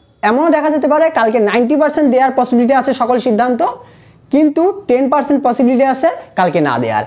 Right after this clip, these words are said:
এই সপ্তাহটা আছে, এই সপ্তাহের মাঝে হান্ড্রেড পার্সেন্ট পসিবিলিটি আছে তোমাদের এই এইচএসসি নিয়ে চূড়ান্ত সিদ্ধান্ত দেওয়ার।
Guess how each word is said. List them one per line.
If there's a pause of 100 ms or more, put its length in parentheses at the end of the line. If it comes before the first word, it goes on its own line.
এই
সপ্তাহটা
আছে,
এই
সপ্তাহের
মাঝে (380)
হান্ড্রেড
পার্সেন্ট
পসিবিলিটি
আছে (300)
তোমাদের
এই
এইচএসসি
নিয়ে
চূড়ান্ত
সিদ্ধান্ত
দেওয়ার।